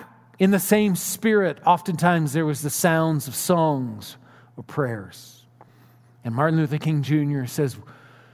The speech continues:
"We're not going to fight for something in the wrong way."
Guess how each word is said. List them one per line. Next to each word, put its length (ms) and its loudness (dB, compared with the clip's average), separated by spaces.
"We're 120 2
not 380 4
going 280 4
to 520 0
fight 480 4
for 220 -2
something 560 2
in 140 2
the 80 2
wrong 520 0
way." 320 -8